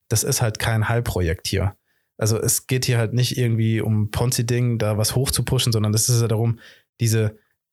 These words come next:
diese Trading-Plattform soll rauskommen und dann muss es genutzt werden. Und wenn die dann wirklich Revenue-Shares generiert, dann geht der Kurs auch von dem N F T hoch, so. Und dann hast du auch was davon, das zu halten.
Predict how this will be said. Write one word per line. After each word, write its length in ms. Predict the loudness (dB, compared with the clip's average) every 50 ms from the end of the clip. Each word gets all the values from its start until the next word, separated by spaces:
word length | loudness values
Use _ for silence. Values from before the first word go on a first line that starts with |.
| _ -2
diese 160 | 0 0 0
Trading-Plattform 680 | 0 0 0 0 0 0 0 0 -2 0 0 0 0 0
soll 140 | 0 -2
rauskommen 440 | -2 -2 -2 -2 -4 -4 -2 -2 0
und 60 | 0
dann 100 | 2 2
muss 120 | 2 2 2
es 120 | 0 0
genutzt 400 | 0 0 0 0 0 0 -2 0
werden. 160 | 0 0 0
Und 140 | 0 0 0
wenn 120 | 0 0 2
die 140 | 2 2
dann 200 | 2 0 0 0
wirklich 280 | 0 0 0 -2 -2 0
Revenue-Shares 840 | 0 0 0 2 2 2 0 0 0 0 0 0 0 0 0 -2 0
generiert, 520 | 0 0 0 0 0 0 0 0 -2 -4 -8 -16 -20 -20 _ _ _
dann 140 | -2 -2 0
geht 160 | 0 0 0
der 80 | 0 -2
Kurs 320 | -2 -2 0 0 0 0
auch 100 | -2 -2
von 120 | -2 0
dem 80 | 0 0
N 140 | 2 0 0
F 120 | 0 0
T 200 | 0 0 2 2
hoch, 280 | 2 2 0 0 -2 -2
so. 160 | 0 0 0
Und 360 | 0 0 0 0 0 -2 -2 -2
dann 340 | -2 0 2 2 2 2
hast 140 | 0 0 0
du 20 | 0
auch 80 | 0
was 140 | 0 0 0
davon, 240 | -2 0 0 0 0
das 120 | 0 0
zu 160 | 0 0 -2
halten. 480 | 0 0 0 0 0 0 -2 -2 -2 -2